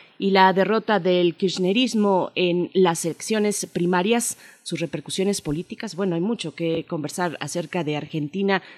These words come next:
del clima y del ambiente político que se vive en ese país. Vamos a hacerlo con el maestro Rubén Ruiz Guerra.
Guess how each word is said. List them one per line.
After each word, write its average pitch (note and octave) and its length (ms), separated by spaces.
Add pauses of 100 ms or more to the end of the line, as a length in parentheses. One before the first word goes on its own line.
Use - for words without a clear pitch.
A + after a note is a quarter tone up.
(140)
del E3+ 140
clima F#3+ 320
y E3 40
del D#3+ 140
ambiente F3 300
político E3+ 560
que D#3+ 100
se D#3 140
vive F3+ 380
en E3 160
ese F3+ 160
país. A3+ 400 (220)
Vamos F#3 220
a - 20
hacerlo B3 260
con E3 140
el D#3+ 60
maestro F3+ 540
Rubén E3 320
Ruiz F3 320
Guerra. E3 440